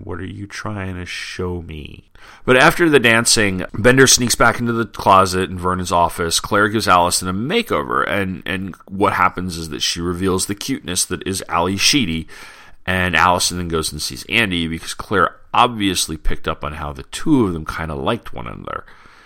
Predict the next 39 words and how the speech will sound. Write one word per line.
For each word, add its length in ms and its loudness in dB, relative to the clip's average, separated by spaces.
She 200 0
then 160 4
heads 340 0
to 60 -8
the 80 -2
closet 440 0
in 100 -10
Vernon's 420 -10
office 460 -6
and 100 -14
kisses 340 -10
Bender. 560 -2
And 160 -8
Bender's 380 -6
like, 360 -8
"You 60 -6
know 380 -6
how 200 -2
your 200 -4
parents 680 -6
use 280 -8
e-, 120 -10
use 280 -8
you 140 -6
to 80 -8
get 180 -8
back 300 -6
at, 160 -10
you, 180 -6
at 160 -6
each 200 -6
other? 340 -6
Wouldn't 260 2
that 180 2
be 140 2
outstanding 680 0
in 80 -6
that 140 -8
capacity?" 580 -6